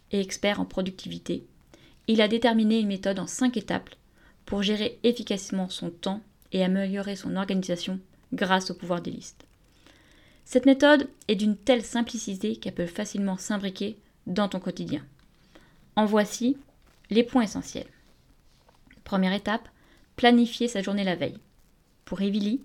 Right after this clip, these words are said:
anticiper sa journée permet un gain de temps considérable. En gérant son organisation la veille,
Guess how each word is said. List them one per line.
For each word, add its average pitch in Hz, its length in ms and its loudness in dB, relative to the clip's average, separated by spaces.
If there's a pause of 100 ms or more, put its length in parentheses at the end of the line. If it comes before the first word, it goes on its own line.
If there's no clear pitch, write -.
(400)
anticiper 269 480 0
sa 214 160 -4
journée 196 300 -2
permet 202 280 -4
un 190 120 -2
gain 214 200 -4
de 190 100 -6
temps 226 200 -4
considérable. 185 680 -6 (760)
En 196 120 0
gérant 247 300 6
son 196 180 -2
organisation 190 600 -2
la 180 140 2
veille, 165 320 0